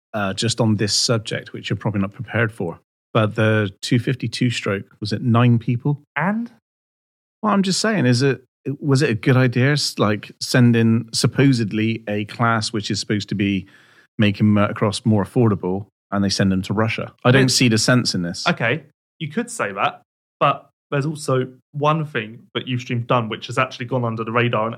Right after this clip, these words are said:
Speaker 2: is actually quite helpful to everyone.
Speaker 1: Okay.
Speaker 2: And I only noticed this, like, the other week, and I was like, "Oh, that actually makes sense." E M X two fifty and E M X two T were in, um, Russia,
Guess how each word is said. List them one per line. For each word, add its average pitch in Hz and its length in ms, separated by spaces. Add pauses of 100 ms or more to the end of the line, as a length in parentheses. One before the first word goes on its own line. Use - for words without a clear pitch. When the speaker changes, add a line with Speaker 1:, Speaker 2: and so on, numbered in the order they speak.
Speaker 2:
is 151 120
actually 143 320
quite 143 260
helpful 170 300
to 170 100
everyone. 180 260 (220)
Speaker 1:
Okay. 123 260 (200)
Speaker 2:
And 143 100
I 175 40
only 165 120
noticed 135 300
this, 110 200
like, 110 240
the 117 120
other 113 140
week, 123 200
and 117 80
I 110 40
was 107 100
like, 110 160
"Oh, 127 120
that 127 140
actually 123 240
makes 123 200
sense." 120 300 (400)
E 170 80
M 185 80
X 123 160
two 165 120
fifty 147 280
and 127 80
E 139 80
M 131 80
X 123 240
two 123 200
T 117 380 (180)
were 117 200
in, 117 140
um, 104 480 (440)
Russia, 120 300